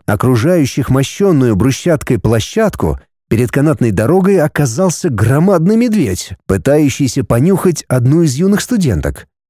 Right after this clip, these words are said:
Сейчас та стоит метрах в пяти от него, продолжая повизгивать от страха.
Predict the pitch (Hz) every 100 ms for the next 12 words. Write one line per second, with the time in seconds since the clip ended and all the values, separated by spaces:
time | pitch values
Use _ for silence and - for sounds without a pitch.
0 | _ _ _ - 120 110 - 190 147 -
1 | - 185 160 - 196 170 131 151 185 151
2 | 143 - 160 - 214 139 98 135 190 202
3 | - 151 117 127 120 175 120 123 113 156
4 | 131 135 156 196 - - 87 - 69 69